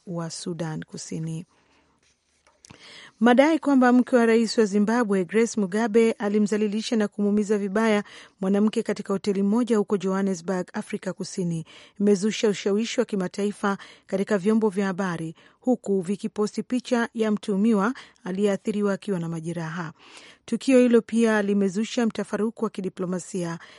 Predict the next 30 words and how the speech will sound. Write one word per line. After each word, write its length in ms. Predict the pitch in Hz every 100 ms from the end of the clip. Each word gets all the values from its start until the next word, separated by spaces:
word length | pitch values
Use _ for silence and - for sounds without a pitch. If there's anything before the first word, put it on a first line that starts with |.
| _
katika 320 | - 214 226
nchi 200 | 226 220
hizo 280 | 208 190 185
mbili 400 | 180 226 196 208 - - -
ambazo 400 | 185 196 208 190
zina 220 | 170 185
uhusiano, 640 | 185 - 208 202 190 170 165 - _
ikielezwa 540 | 202 - 226 214 202 214
kuwa 240 | - 240
zinashirikiana 760 | 214 208 - 202 196 214 202 185
vyema 440 | 190 208 185 175
katika 300 | 185 180 185
masuala 580 | 185 175 - 185 170 165 - - -
ya 100 | 175
kibiashara. 760 | 175 160 165 - 170 170 160 - - - - - -
Katika 300 | 233 254 254
miaka 340 | 262 311 254
hivi 200 | 226 208
karibuni, 500 | 208 202 202 214 220
mzozo 320 | 196 208 190
wa 60 | 196
kiuchumi 600 | 214 208 - 233 220 214 - - -
uliingia, 720 | 175 190 202 208 233 220 220
ulisababisha 720 | 226 202 - 226 220 233 254
mamilioni 800 | 214 208 202 214 240 226 220 269
ya 100 | 202
raia 320 | 196 208 214
wa 80 | 196
Zimbabwe 600 | 170 190 196 190 165 165 - - _
kutorokea 920 | 208 196 - 180 170 - 180 160